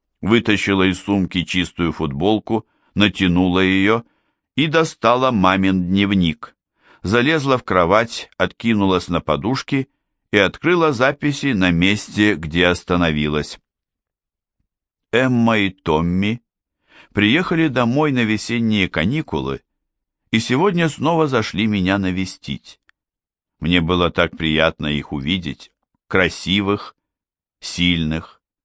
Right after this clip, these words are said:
друзей Шерри. Благодаря им дух дочери продолжает для меня жить, а ещё их визиты помогают отвлечься,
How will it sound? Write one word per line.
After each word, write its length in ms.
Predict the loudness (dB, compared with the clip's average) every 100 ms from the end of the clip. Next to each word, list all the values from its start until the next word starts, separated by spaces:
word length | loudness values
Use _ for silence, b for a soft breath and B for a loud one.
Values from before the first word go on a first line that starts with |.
| _ _ -4
друзей 600 | 0 2 2 0 0 0
Шерри. 600 | -2 0 0 0 -6 -8 _ _ _ _ _ _ _ _
Благодаря 600 | -2 2 2 2 0 0
им 440 | -2 -4 -2 -2 -2
дух 280 | -2 -4 -2
дочери 520 | -2 0 -2 0 0
продолжает 800 | 0 0 0 0 2 2 2 -2
для 140 | -2
меня 400 | 0 0 0 0
жить, 440 | -2 -4 -4 -8 -18 _ _ _ _ -2
а 100 | 0
ещё 540 | 0 -4 0 0 0 _ _ _ _ _ _ -2
их 240 | -2 0
визиты 460 | 0 0 -2 -4 -2
помогают 640 | 0 0 0 0 -2 -2
отвлечься, 760 | -4 -2 -2 -2 -2 -6 -4